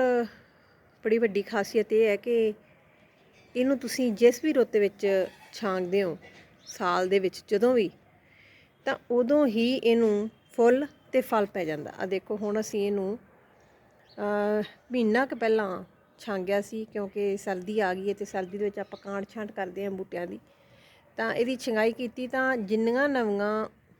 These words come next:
ਟਾਹਣੀਆਂ ਨਿਕਲੀਆਂ ਇਸ ਸ਼ਾਖ ਤੋਂ, ਤਾਂ ਤੁਸੀਂ ਦੇਖੋ ਕਿ ਹਰ ਇੱਕ ਨੂੰ ਫੁੱਲ ਪੈ ਗਏ ਨਾਲ ਦੀ ਨਾਲ, ਤੇ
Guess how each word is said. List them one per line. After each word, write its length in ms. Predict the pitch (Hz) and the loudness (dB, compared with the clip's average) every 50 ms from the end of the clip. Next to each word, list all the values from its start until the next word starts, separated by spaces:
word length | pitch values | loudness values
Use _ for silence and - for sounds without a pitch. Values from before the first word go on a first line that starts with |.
| _ _ _ _ _ _ _ - | _ _ _ _ _ _ _ -6
ਟਾਹਣੀਆਂ 300 | 202 202 220 240 254 254 | -4 -2 -2 0 0 -2
ਨਿਕਲੀਆਂ 500 | 220 196 - - 202 196 196 190 185 180 | -2 -2 -4 -4 -6 -4 -4 -2 -2 -4
ਇਸ 180 | 185 - - 202 185 185 185 180 | -4 -6 -6 -4 -4 -2 -4 -4
ਸ਼ਾਖ 360 | 180 - 220 175 160 196 - _ - | -6 -6 -4 -4 -4 -4 -6 _ -10
ਤੋਂ, 160 | 190 175 190 - _ _ _ _ _ _ _ _ _ _ _ _ _ _ _ _ _ _ _ _ _ _ _ _ _ _ _ - - - - | -10 -10 -10 -14 _ _ _ _ _ _ _ _ _ _ _ _ _ _ _ _ _ _ _ _ _ _ _ _ _ _ _ -20 -20 -12 -8
ਤਾਂ 120 | 233 226 | -6 -6
ਤੁਸੀਂ 260 | 226 247 226 - 254 | -6 -6 -8 -6 -2
ਦੇਖੋ 320 | 220 226 226 226 - 262 247 | 0 0 0 0 0 -6 -8
ਕਿ 320 | 240 - 269 262 269 - - _ _ _ _ - - - | -6 -6 -4 -4 -4 -4 -6 _ _ _ _ -20 -20 -18
ਹਰ 240 | - 240 226 233 254 | -10 -6 -4 -2 -2
ਇੱਕ 220 | 277 285 285 - | -2 -2 -4 -4
ਨੂੰ 600 | 277 254 247 233 233 233 233 233 240 240 240 247 226 - _ _ _ _ _ _ - | -4 -2 -2 -2 -2 -2 -4 -4 -4 -6 -6 -8 -10 -14 _ _ _ _ _ _ -6
ਫੁੱਲ 260 | 247 214 214 226 233 | -4 -2 -2 -2 -2
ਪੈ 280 | 226 226 - 214 202 190 | -4 -4 -2 0 0 0
ਗਏ 140 | 190 220 220 | 2 0 0
ਨਾਲ 320 | 214 196 185 196 208 214 | 0 0 0 0 0 0
ਦੀ 80 | 214 220 | 0 0
ਨਾਲ, 280 | 208 190 165 151 156 175 - _ _ _ _ _ _ _ _ _ _ _ - | -2 -2 -4 -6 -8 -10 -16 _ _ _ _ _ _ _ _ _ _ _ -4
ਤੇ 180 | 247 240 247 | -4 -4 -4